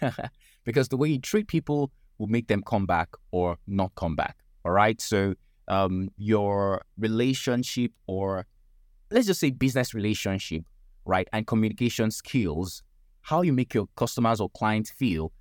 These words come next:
these are really important factors that will tell if they will recommend you or even come back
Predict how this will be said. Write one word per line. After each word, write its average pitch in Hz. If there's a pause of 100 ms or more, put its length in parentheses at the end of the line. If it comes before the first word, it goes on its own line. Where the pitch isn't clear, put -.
(320)
these 127
are 113
really 113
important 107
factors 95 (280)
that 101
will 98
tell 123
if 202
they 139
will 117
recommend 110
you 90
or 120
even 139
come 127
back 85